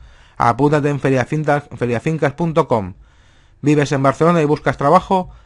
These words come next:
Atento a la oferta. Buscamos personas como tú. ¿Quieres aprender más sobre cómo empezar muy bien como agente de bienes raíces o mediador, mediadora inmobiliario,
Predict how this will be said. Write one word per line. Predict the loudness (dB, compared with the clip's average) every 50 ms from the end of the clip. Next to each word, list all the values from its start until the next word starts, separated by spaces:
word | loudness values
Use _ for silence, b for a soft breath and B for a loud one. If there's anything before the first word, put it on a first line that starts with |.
| b b b
Atento | -6 -2 0 2 2 0 0 0 0 0 0 0 0 2
a | 2
la | 2
oferta. | 2 0 -2 -4 -4 -4 -8 -8 -8 -10 -16 -20 b b b b b b b b b b b b -20 -20 -20 -20 -20 _ _ _ _ _ _ _ _ _ -20 -20 -20 -20 _ _ _ _ _ _ _ _ _ _ -20 -20 _ _ _ _ _ _ _ _ _ _ _ _
Buscamos | -2 0 0 -2 0 2 2 4 4 4 2 2
personas | 2 0 0 2 2 0 4 4 4 4 4 2 -2 -10 _ _ _ _
como | _ -2 0 0 0 2
tú. | 4 4 2 2 0 -8 -20 -20 -20 -20 -20 -20 -20 -20 -20 b b b b b b b b b b -4
¿Quieres | -2 0 0 0 0 0
aprender | 0 0 0 -2 0 2 2 2 2
más | 2 0 0 0 0
sobre | -2 0 0 0 -2
cómo | -2 -2 -2 -2
empezar | -2 -2 -2 0 0 2
muy | 2 2 2 2 2
bien | 2 2 0 0 -2
como | -2 -2 -2 -2
agente | -2 -2 -4 -4 -2 0
de | 0
bienes | 0 0 0 0 -2 -2
raíces | 0 0 -2 0 -2 -4 -4
o | -4
mediador, | -4 -4 -4 -2 0 0 0 0
mediadora | -2 -4 -2 -2 -2 -2 -2 -2 -2
inmobiliario, | -2 -2 -4 -4 -2 0 0 0 0 0 0 -2 -2 -6